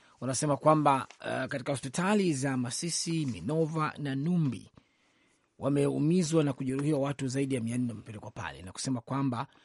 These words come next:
hospitali hizo kule maeneo ya Bukavu na Goma zimejaa. Hiyo ndio hali ilivyo katika hospitali hivi sasa. Sasa pengine unaangalia kama inafikia hali kufikia mpaka hivi.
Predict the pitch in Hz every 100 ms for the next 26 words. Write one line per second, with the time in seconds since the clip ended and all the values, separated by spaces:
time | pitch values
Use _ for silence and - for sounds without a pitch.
0 | - _ 143 131 - 147 139 147 208 156
1 | 185 180 151 139 135 143 147 139 135 135
2 | 135 - 170 165 151 147 131 190 185 127
3 | - _ _ - 120 143 147 131 165 135
4 | - - _ _ _ _ _ _ _ _
5 | 160 165 135 131 113 135 139 127 120 131
6 | 113 110 107 101 - - - 110 92 76
7 | - 90 - - _ _ - _ - 156
8 | 151 143 147 185 180 156 143 135 131 170
9 | 160 139 165 156 131 - 123 151 131 147
10 | 143 127 127 - 120 147 131 123 120 -
11 | - 113 -